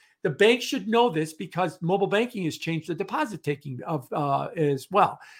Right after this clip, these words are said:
So I think that's what we mean by underestimate it, because we're getting all excited about A I. "Oh, it's gonna increase profit margins." Yeah, and it's also gonna put people out of business. Brian Moynihan, make the case for me that if A I re-,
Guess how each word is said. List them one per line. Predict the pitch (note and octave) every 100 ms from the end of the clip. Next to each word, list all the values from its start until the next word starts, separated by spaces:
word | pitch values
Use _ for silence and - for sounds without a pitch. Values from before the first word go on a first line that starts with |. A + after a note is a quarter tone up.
| _
So | - - A#3 G#3 - - _
I | F#3
think | G#3 D4 -
that's | C4 A#3+
what | A#3+
we | G3+
mean | G3+ F#3+
by | F3+ -
underestimate | F3+ F#3+ G#3+ G#3+ G#3+ - A3 A3
it, | A#3+ A#3+ - _ -
because | F3+ F#3+ D3+
we're | E3
getting | G#3+ G#3+
all | G#3+ G#3+
excited | - G#3 A3
about | G3+ F#3+ F#3
A | F#3+
I. | G3 G#3
"Oh, | F#3 F3+
it's | -
gonna | G3+
increase | F#3 - G#3+
profit | - G3+ A#3+ G#3
margins." | A3+ A#3 G#3 - _ _
Yeah, | E3 F3 G#3 -
and | G3+
it's | G#3
also | A3+ A#3 A#3
gonna | A3 G#3
put | G3 - A#3
people | G3+ G3+ G3
out | F3
of |
business. | G3+ D3 - _ _ _ _
Brian | G3+ C4 C#4
Moynihan, | C4+ C#4+ B3+ C4 C#4+ C4+ - _ - - _ _ _
make | E3 G#3+ D4 E4
the |
case | - C4 B3+
for | - A3
me | G#3 G#3
that | F3 F3
if | E3+ G3
A | F#3 A3
I | G#3+
re-, | G#3 F3